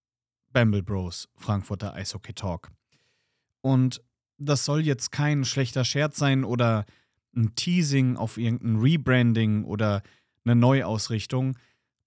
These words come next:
sondern ich möchte da so klar sein, wie es ist, die bis auf Weiteres oder auf absehbare Zeit letzte Folge Bamble Bros. Ähm, warum?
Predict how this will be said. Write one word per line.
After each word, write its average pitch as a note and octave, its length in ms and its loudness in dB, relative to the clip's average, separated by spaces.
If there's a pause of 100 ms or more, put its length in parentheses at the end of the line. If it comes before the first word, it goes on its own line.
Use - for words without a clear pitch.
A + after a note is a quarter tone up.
(220)
sondern D#3 580 2 (720)
ich B2 120 -2
möchte C3 260 4
da A#2+ 140 4
so A#2 100 -4
klar C3+ 300 2
sein, C3 260 2
wie A#2 80 0
es A2 100 -2
ist, C3 380 -2 (760)
die C3 280 2 (640)
bis D3+ 280 2
auf C#3+ 180 -6
Weiteres C3 720 0 (400)
oder F2+ 300 -6
auf - 160 -18
absehbare C3 580 0
Zeit A2+ 320 -2 (760)
letzte A#2 340 0
Folge G2 380 -2
Bamble F2+ 320 -6
Bros. - 440 -16 (600)
Ähm, C3 560 0 (800)
warum? A#2 500 2